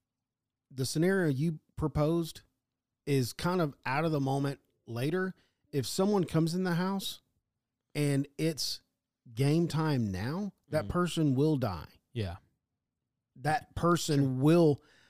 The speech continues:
Speaker 3: And you're
Speaker 1: I
Speaker 3: gonna
Speaker 1: will,
Speaker 3: have fun doing it.
Speaker 1: you will have to kill me to defend my
Speaker 2: Sure.
Speaker 1: family.
Speaker 2: Sure.
Speaker 3: Yeah.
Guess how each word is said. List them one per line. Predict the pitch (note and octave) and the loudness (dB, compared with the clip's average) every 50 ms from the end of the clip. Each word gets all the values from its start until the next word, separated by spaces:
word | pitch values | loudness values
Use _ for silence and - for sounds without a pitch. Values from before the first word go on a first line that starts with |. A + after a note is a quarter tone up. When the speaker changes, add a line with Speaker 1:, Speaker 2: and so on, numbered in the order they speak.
| _ _ - | _ _ 0
Speaker 3:
And | B2+ D3+ | 4 6
you're | F3 F#3 | 6 8
Speaker 1:
I | |
Speaker 3:
gonna | E3+ - G3 | 8 8 8
Speaker 1:
will, | - G#3 G3 | 10 8 8
Speaker 3:
have | F#3+ F3 | 6 4
fun | D#3 D3+ D3 C3+ | 4 4 4 4
doing | A#2+ C3 D3 D#3 B2 G2 | 4 4 2 2 0 -4
it. | G2 - - | -8 -10 -2
Speaker 1:
you | C#3+ D#3+ G3+ A3 | 2 4 4 6
will | A#3 A3 F#3+ | 6 6 4
have | G3 G3 - - | 4 2 2 0
to | E3 D3 | -4 -2
kill | - - F#3+ F#3+ F3+ | 2 4 4 4 4
me | D#3 C#3+ C#3 C3 | 4 4 2 2
to | B2+ C3+ B2+ | 0 -2 -4
defend | B2 B2+ - - D#3 C#3+ C#3 | -4 -2 0 2 2 4 4
my | C3+ | 2
Speaker 2:
Sure. | C3+ B2+ | 2 0
Speaker 1:
family. | - C3+ B2+ A#2+ G#2+ F2+ - - - _ _ _ _ _ | 0 -2 -2 -2 -2 -4 -8 -12 -16 _ _ _ _ _
Speaker 2:
Sure. | - - B2+ A#2 | -6 -4 -2 -2
Speaker 3:
Yeah. | F#2 | -2